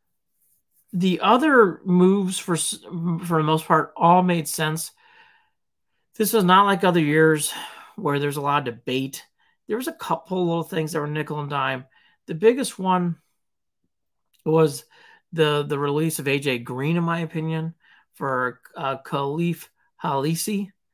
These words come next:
who came over from, uh, Kansas City. He's a rookie from Western Kentucky. That was surprising. Um, A J Green is a player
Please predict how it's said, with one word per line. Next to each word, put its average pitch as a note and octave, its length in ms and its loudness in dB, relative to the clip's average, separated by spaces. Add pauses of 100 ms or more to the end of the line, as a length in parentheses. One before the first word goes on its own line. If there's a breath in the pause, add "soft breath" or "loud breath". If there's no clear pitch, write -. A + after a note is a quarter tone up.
(360)
who D3+ 160 -6
came D3+ 260 -4
over D#3+ 200 -2
from, C#3+ 340 -8
uh, C3 440 -2
Kansas C#3 360 -6
City. D3+ 180 -6
He's C#3+ 140 -4
a B2+ 60 -4
rookie C#3+ 340 -4
from C#3+ 160 -10
Western C3 260 -6
Kentucky. C3+ 540 -8 (800)
That C#3+ 340 4
was C#3+ 240 2
surprising. D3+ 500 -2 (300)
Um, B2+ 240 -8
A C#3 100 0
J D3+ 180 0
Green D3 280 -4
is C#3 140 -4
a C3+ 40 -4
player C#3 480 -4